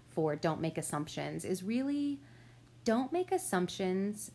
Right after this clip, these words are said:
as an excuse for something you're scared of. Don't use assumptions as an excuse to play small or to opt out.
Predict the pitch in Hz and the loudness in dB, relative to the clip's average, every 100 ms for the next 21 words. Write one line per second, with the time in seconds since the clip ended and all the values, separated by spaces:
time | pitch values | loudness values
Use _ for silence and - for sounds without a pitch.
0 | - 180 180 175 - - - 180 175 - | -2 0 0 -2 -6 -12 -6 -2 -2 -4
1 | - 165 165 165 160 151 151 - - 135 | -6 -4 -4 -2 -4 -4 -6 -8 -8 -6
2 | 98 - - - - - - - - - | -4 -4 -6 -10 -18 -20 -20 -20 -20 -20
3 | - - - - - - 196 190 214 247 | -20 -20 -20 -20 -20 -2 2 4 4 0
4 | - 202 208 202 185 - 170 160 - 160 | -2 -2 0 0 -4 -4 -2 -4 -4 -6
5 | 147 139 165 - 170 170 160 - - - | -4 -4 -6 -6 -4 -2 -4 -4 -10 -4
6 | 175 156 - - - 180 - - 156 160 | -4 -4 -8 -12 -8 -8 -6 -2 -2 -2
7 | - 160 156 147 50 50 - 220 - - | -4 -4 -2 -2 -2 -4 -4 -6 -10 -20
8 | - - - 175 170 156 160 180 - 156 | -20 -20 -4 2 2 2 -2 -6 0 0
9 | 156 - - 139 65 - - | 0 -6 -4 -2 -2 -6 -12